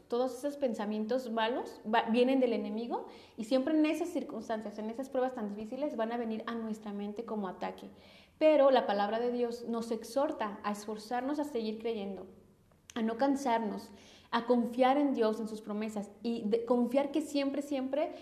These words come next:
eh, debemos de vencer, como lo dice su palabra, con el bien el mal, que en su momento tendremos esa recompensa tan esperada. En Gálatas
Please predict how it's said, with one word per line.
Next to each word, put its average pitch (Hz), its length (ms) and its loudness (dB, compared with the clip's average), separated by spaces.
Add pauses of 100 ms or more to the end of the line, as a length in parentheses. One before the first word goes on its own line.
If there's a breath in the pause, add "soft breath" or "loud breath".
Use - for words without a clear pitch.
(340 loud breath)
eh, 220 600 2
debemos 247 420 8
de 262 100 8
vencer, 233 720 0
como 226 160 0
lo 220 80 0
dice 208 180 -2
su 240 120 -8
palabra, 202 520 -6
con 220 180 0
el 196 120 -4
bien 233 320 -6
el 185 200 -6
mal, 180 180 -8 (600 loud breath)
que 247 100 6
en 226 80 4
su 247 100 0
momento 254 380 2
tendremos 233 420 -2
esa 247 180 -6
recompensa 214 560 -8
tan 202 160 -8
esperada. 185 460 -14 (380)
En 233 140 -2
Gálatas 285 500 2